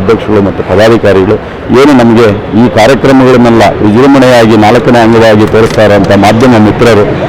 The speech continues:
ಇಲ್ಲಿ ಅಧಿಕಾರಿ ವರ್ಗದವರು, ಪೊಲೀಸ್ ನಮ್ಮ ಸಹಪಾಠಿಗಳು, ಎಲ್ಲ ನಮ್ಮ ಯಾವುದೇ ರಂಗ ಅಂತ ಹೇಳ್ಕೊಂಡು ಹೋಗ್ತಾ ಇದ್ರೆ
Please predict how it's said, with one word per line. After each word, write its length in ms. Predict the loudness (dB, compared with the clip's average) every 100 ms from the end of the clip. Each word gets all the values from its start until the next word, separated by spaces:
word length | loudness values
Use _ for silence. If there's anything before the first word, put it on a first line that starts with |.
| -4 0
ಇಲ್ಲಿ 180 | 2 2 0 0 0
ಅಧಿಕಾರಿ 380 | 0 2 2 2
ವರ್ಗದವರು, 520 | 2 2 2 2 2 0 -4 -4 -4 -2
ಪೊಲೀಸ್ 360 | 0 2 0 -4 -8 -8 -6 -2 2
ನಮ್ಮ 140 | 2 2 0 -2 -2
ಸಹಪಾಠಿಗಳು, 680 | 0 0 0 0 0 0 0 -2 -6 -4 -4 -4 -4 -4 -2 0
ಎಲ್ಲ 200 | 2 2 2 0 -4 -2 0 2
ನಮ್ಮ 180 | 2 2 2 0 0 -2 -2 0
ಯಾವುದೇ 360 | 0 2 2 2 0 0 0
ರಂಗ 200 | 2 2 2
ಅಂತ 140 | 2 2 0
ಹೇಳ್ಕೊಂಡು 320 | 2 0 0
ಹೋಗ್ತಾ 200 | 0 0 0
ಇದ್ರೆ 140 | 0